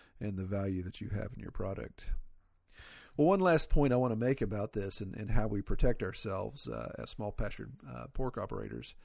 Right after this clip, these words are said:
is look at value adding versus discounting. And I've talked about this a little bit before. The,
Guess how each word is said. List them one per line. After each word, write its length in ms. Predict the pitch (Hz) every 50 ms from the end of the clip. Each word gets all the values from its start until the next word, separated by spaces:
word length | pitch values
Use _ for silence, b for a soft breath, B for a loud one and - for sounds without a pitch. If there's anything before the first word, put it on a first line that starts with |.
| B B B B B B B B -
is 360 | 131 135 131 127 120 113 -
look 380 | 107 110 120 123 147 185 202 -
at 120 | - -
value 520 | 113 117 135 120 123 127 127 117 113 107 107
adding 540 | 110 117 113 113 113 104 101 95 92 92 - -
versus 500 | - 123 117 123 117 117 - - 101 98
discounting. 680 | - - 104 104 - - - - - - 87 87 90 - - - -
And 100 | 113 117
I've 120 | 107 110
talked 200 | - 160 160 -
about 140 | 135 127 120
this 160 | - 110 -
a 20 | -
little 100 | 120 104
bit 120 | 107 -
before. 400 | - - - - 113 104 98 98
The, 220 | 98 101 101 -